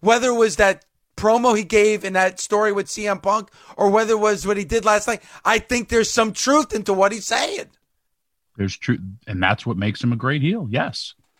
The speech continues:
Speaker 2: Here's, again, where you have to worry about this, 'cause we're coming, going into your pay-per-view that did good business, coming out of your pay-per-view, and then coming out of an amazing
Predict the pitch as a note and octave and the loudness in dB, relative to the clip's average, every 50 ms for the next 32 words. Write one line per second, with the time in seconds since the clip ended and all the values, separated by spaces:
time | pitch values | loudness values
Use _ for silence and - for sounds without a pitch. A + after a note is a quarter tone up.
0 | _ _ _ _ _ _ _ _ _ _ _ _ _ _ _ _ _ _ _ _ | _ _ _ _ _ _ _ _ _ _ _ _ _ _ _ _ _ _ _ _
1 | _ _ _ _ _ _ _ _ _ _ _ _ _ _ _ _ - C3 C#3+ D#3 | _ _ _ _ _ _ _ _ _ _ _ _ _ _ _ _ -4 2 4 6
2 | E3 F3 F#3 F#3+ G3+ G3 - - - - - _ _ _ _ _ _ _ _ _ | 6 6 6 4 4 2 0 -2 -6 -8 -14 _ _ _ _ _ _ _ _ _
3 | _ _ - - A#2+ A#2 A2+ A2+ C#3 D3+ D3 B2+ A2+ G#2 G#2 A2+ A#2+ - _ _ | _ _ -6 -2 -2 0 2 2 2 4 4 4 4 2 2 0 0 -4 _ _
4 | _ _ - A2+ A#2 A#2 A#2 A#2 A2+ - - B2 A2+ - - _ - A#2 G#2+ G2+ | _ _ -4 0 2 4 4 4 2 2 0 -2 -2 -2 -4 _ -4 -2 -2 0
5 | G2+ G#2+ G#2 A2+ B2 C3+ C#3 C3+ C3+ C#3+ C#3+ D3 - - D#3+ E3+ F3 F3+ - - | 0 0 2 2 2 0 0 0 0 0 0 0 -2 -4 -4 -4 -4 -4 -8 -10
6 | - - - _ _ _ _ _ _ _ _ _ - B2+ A#2 G2 A#2 A#2+ A2+ - | -14 -16 -18 _ _ _ _ _ _ _ _ _ -2 -2 0 0 0 -4 -4 -2
7 | - - C3+ C3+ C#3+ C#3+ C#3 C3+ C3+ - _ - A#2 G2+ A#2+ A#2+ A#2+ A#2+ A2+ - | 0 2 2 4 6 4 4 2 0 -4 _ -10 -4 0 2 2 4 4 2 2
8 | A#2 C3 D#3+ F3 - F#3+ F3+ F3 F3 E3 - F3+ F3 E3+ F3 D#3 F3 F3+ E3+ F3 | 2 2 2 2 2 0 -2 -2 -2 -2 -2 -4 -4 -2 -2 -4 -2 -2 -2 -4
9 | E3 D#3 - E3 E3 D#3 D#3 D#3+ D3+ D3 D3 D#3 D3+ D3 D#3 D#3 - - - G#2+ | -4 -4 -4 -4 -4 -4 -4 -4 -4 -4 -4 -4 -4 -4 -4 -4 -6 -6 -6 -6
10 | G2+ F#2+ G2 G#2+ A#2+ C#3+ D#3 D#3 D3+ D#3+ D3+ - D#3+ D#3+ D3+ D3+ D3+ D3 D#3+ D#3+ | -4 -2 0 2 2 2 2 0 -2 -4 -4 -4 -4 -4 -4 -4 -4 -2 -2 -2
11 | C#3+ - A#2 A2+ A#2+ B2 A#2+ A2+ - - D3 D3 C#3+ C3+ C3+ B2+ B2+ B2 - - | -4 -4 -4 -2 -2 0 -2 -2 -4 -2 -2 0 2 2 2 2 0 -2 -2 -6
12 | - - - - - _ _ _ - C#3+ C#3+ C3+ D3 E3 E3 E3 E3 D#3+ D#3 D#3 | -14 -20 -20 -20 -20 _ _ _ 2 2 4 4 6 6 8 8 8 8 8 8
13 | D#3+ E3+ G3 G3+ D#3+ E3 F#3 F#3 F#3 F#3 F#3 - | 6 6 4 4 4 4 4 6 6 6 4 2